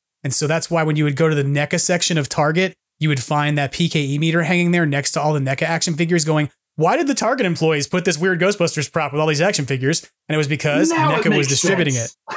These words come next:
Speaker 1: Now it makes sense, right? Um, but yeah, like, you're right. That was an accessible prop that maybe was gonna cost you, like, thirty bucks, but I can't tell you how many of them I've blown through just because they're not well made,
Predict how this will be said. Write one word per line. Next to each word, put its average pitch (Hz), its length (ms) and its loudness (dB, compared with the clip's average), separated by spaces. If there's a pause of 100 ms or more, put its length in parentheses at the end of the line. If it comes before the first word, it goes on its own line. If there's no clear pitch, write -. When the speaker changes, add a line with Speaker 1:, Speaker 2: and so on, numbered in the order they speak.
(140)
Speaker 1:
Now 156 180 0
it 160 60 0
makes 170 180 -2
sense, 233 340 0
right? 185 280 -2 (340)
Um, 156 380 -2
but 185 260 -2
yeah, 175 340 0
like, 147 220 -2
you're 165 220 2
right. 180 260 0
That 165 160 0
was 170 120 0
an 165 60 -2
accessible 165 600 0
prop 151 360 0
that 143 100 -10
maybe 156 200 0
was 147 120 -2
gonna 147 120 -2
cost 151 320 0
you, 147 60 -4
like, 135 100 -2
thirty 147 300 0
bucks, 156 300 0
but 156 400 -2
I 175 120 -2
can't 180 240 -2
tell 175 120 0
you 160 100 0
how 165 100 -2
many 160 220 0
of 143 100 -2
them 147 220 -2
I've 151 300 -2
blown 233 400 2
through 175 440 2 (320)
just 175 200 0
because 165 580 0 (320)
they're 151 140 0
not 156 180 -2
well 160 160 0
made, 156 280 -4